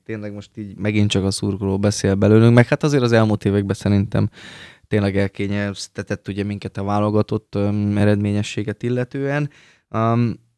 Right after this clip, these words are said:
és hát egyébként talán az, ö, az, a sorsolás, hogyha így előre kéne vetíteni, a legjobban, ö,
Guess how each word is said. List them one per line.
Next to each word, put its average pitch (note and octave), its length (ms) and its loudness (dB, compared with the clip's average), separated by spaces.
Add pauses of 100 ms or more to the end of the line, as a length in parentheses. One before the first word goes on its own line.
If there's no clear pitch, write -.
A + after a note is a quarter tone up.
és A2+ 140 -6
hát C#3+ 140 4
egyébként D#3 360 6
talán D3 500 2 (1000)
az, A2+ 420 4
ö, A#2 160 12
az, - 340 4 (1000)
a - 80 -20
sorsolás, A#2 720 2
hogyha - 220 -8
így A2+ 120 -2
előre A#2 300 0
kéne G2+ 300 -4
vetíteni, B2+ 600 0 (380)
a - 100 -4
legjobban, G2 720 4 (540)
ö, G2+ 480 4